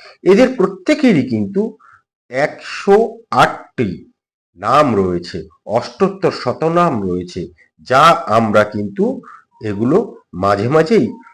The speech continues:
উচ্চারণ করি, পাঠ করি এবং দেবতাদের তুষ্ট করার জন্য এই একশো আট বা অষ্টোত্তর শতনাম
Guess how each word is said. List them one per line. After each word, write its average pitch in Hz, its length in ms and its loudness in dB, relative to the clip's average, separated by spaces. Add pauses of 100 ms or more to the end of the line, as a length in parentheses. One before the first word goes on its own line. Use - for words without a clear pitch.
(160)
উচ্চারণ 175 580 2
করি, 190 360 -2 (400)
পাঠ 139 420 0
করি 202 380 0 (200)
এবং 131 540 -2 (140)
দেবতাদের 156 640 2 (100)
তুষ্ট - 280 -8
করার 101 360 0
জন্য 98 360 -4 (340)
এই 113 480 -4 (200)
একশো 117 560 -4 (140)
আট - 440 2 (340)
বা 98 320 -6
অষ্টোত্তর - 600 0
শতনাম 113 680 0